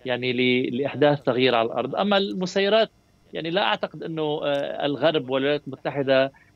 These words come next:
تعول على أي انتصارات، هي على الأرجح يعني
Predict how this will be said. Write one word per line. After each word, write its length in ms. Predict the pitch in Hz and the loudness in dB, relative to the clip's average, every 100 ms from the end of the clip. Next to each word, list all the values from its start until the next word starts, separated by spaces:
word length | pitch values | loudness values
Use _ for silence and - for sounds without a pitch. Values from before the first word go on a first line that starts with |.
| - | -2
تعول 500 | 151 143 196 175 160 | 2 4 4 2 0
على 300 | 135 143 - | 0 0 -2
أي 320 | 175 170 160 160 | 0 0 0 -4
انتصارات، 720 | 147 139 - 143 156 147 - | -10 -10 -2 2 2 2 -4
هي 360 | 135 131 131 - - | -4 -2 -2 -6 -8
على 140 | 135 | -6
الأرجح 400 | 135 160 131 131 | -2 -2 0 -2
يعني 480 | 131 123 127 123 123 | 2 2 2 -4 -6